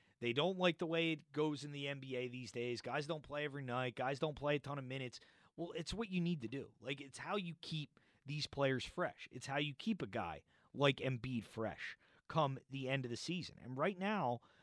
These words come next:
uh, you know, the Sixers are putting a lot of weight on his shoulders. And i-, if you're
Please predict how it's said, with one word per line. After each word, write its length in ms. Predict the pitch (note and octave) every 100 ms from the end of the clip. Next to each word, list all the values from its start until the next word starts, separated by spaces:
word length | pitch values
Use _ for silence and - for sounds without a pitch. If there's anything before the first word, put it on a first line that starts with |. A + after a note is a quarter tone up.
| - _ -
uh, 60 | -
you 180 | C#3 D#3
know, 140 | C3+ - _ _ _ A#2+ C3
the 80 | D3+
Sixers 360 | - A3 - A#3+
are 80 |
putting 280 | G3+ - F#3
a 20 |
lot 340 | C#3+ G2+ C3+ F3+
of 180 | C#3 B2
weight 280 | E3 C#3+ - _ - -
on 200 | D3 D#3+
his 200 | C#3 D#3+
shoulders. 680 | - D#3 D#3+ - _ - - _ _ _ -
And 520 | D3+ D3 C#3+ C#3 A2+ - - _ _ _ _ _
i-, 120 | D#3 D#3
if 240 | E3+ -
you're 460 | D#3 A#3+ C#4 C4